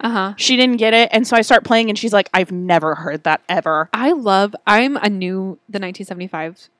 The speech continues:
Speaker 1: like, girly. Like, Kara, she used to listen to the nineteen seventy-five, that chocolate song. Like,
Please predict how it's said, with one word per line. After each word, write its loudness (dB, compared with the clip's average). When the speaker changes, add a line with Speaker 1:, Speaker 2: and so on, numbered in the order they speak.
Speaker 1:
like, -8
girly. -6
Like, -10
Kara, -2
she -10
used -6
to -6
listen -8
to -8
the -10
nineteen -16
seventy-five, -12
that -10
chocolate -10
song. -8
Like, -8